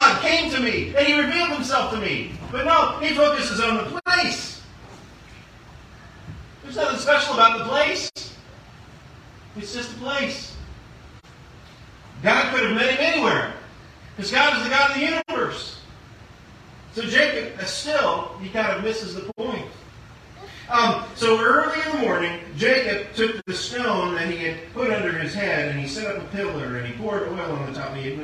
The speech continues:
anoints it. He called the name of that place Bethel, calls it the house of God, is what, what, uh, Bethel means. And the name of the city, it says, was Luz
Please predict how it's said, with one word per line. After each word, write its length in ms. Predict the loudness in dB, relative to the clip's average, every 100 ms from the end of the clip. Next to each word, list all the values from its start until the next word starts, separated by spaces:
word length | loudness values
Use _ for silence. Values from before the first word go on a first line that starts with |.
| -10
anoints 440 | -8 -4 -4 -4 -8
it. 140 | -12 -14 -18 -10
He 120 | -6
called 420 | -4 2 2 4 0
the 20 |
name 220 | -2 -4
of 80 | -2
that 220 | -4 -4
place 340 | -4 -4 -6
Bethel, 540 | -4 -4 -4 -6 -8 -10 -16 -20 -20 -6
calls 260 | -4 -4
it 80 | -6 -10 -18 -20 -20 -20 -20 -18
the 60 | -14
house 400 | -6 -4 -2 -4
of 140 | -4
God, 320 | -2 0 -2 -6 -10 -14 -18 -18 -12
is 100 | -8
what, 200 | -8 -8 -16 -20 -14
what, 280 | -6 -4 -4
uh, 200 | -4 -2
Bethel 320 | -2 -4 -4
means. 480 | -6 -6 -8 -10 -12 -10 -10 -10 -12 -14 -16 -18 -18 -18 -18 -16 -16 -14 -14 -14 -16 -20 -20 -20 -16 -10
And 200 | -10 -10 -12 -10 -12 -10 -4
the 80 | 2
name 220 | 4 4
of 80 | 2
the 80 |
city, 380 | 0 0 0 0
it 100 | -4
says, 220 | -4 -4 -4
was 180 | -6
Luz 480 | -2 2 4 2 0